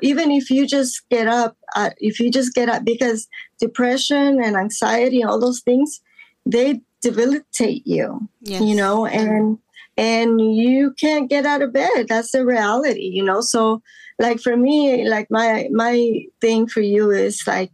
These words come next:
Speaker 1: don't give up, you know? Like, always remember that there's the ganas, there's the will, and you can achieve it. Like,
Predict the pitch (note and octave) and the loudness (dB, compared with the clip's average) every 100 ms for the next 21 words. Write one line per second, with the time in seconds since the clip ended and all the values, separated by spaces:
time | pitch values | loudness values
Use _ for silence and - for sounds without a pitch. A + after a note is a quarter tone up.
0 | - G3+ A3+ A3+ - D#3 - _ _ _ | -4 -2 0 -2 -2 -4 -6 _ _ _
1 | _ _ _ _ - G3+ F#3+ F#3 F#3+ G3 | _ _ _ _ -2 0 2 2 2 0
2 | F#3+ F3+ - A3 C4+ C4 A#3 G#3+ G#3+ A3 | 0 0 0 2 2 2 0 2 2 0
3 | G#3+ F3+ F3+ F#3+ G3+ G3+ F#3 G3 G3+ F#3+ | 0 -2 -2 -2 0 -2 -2 -2 0 -2
4 | F#3+ F#3 G3 - F#3+ F#3 G#3+ G3+ F#3 G3 | -2 -2 -2 -2 -2 2 2 2 0 -4
5 | - - _ - G#3 G#3 G3+ A3 - G#3 | -12 -20 _ -4 0 2 2 0 0 -2
6 | G3 - - A3+ - - - - F#3+ - | -2 -4 0 0 0 -4 -6 -4 -2 -2